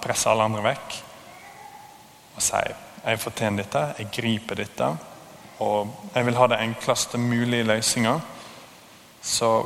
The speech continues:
kanskje dere andre bare farer vekk, så skal jeg ordne opp.» På sett og vis så skal alle andre fare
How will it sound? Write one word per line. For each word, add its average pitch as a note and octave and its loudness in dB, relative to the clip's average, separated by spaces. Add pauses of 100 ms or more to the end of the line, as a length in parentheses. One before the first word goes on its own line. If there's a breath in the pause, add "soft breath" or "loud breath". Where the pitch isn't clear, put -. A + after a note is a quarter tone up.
kanskje C3 2
dere B2 2
andre A#2+ 2
bare A2+ 4
farer A2+ 4
vekk, C#3 -2
så - -4
skal A#2 4
jeg G2+ -4
ordne G#2+ 0
opp.» - -12 (1700 loud breath)
På - -2
sett F#3+ 0
og B2 0
vis A#2 4
så - 0
skal A2 4
alle E3 2
andre D#3+ 0
fare A2 4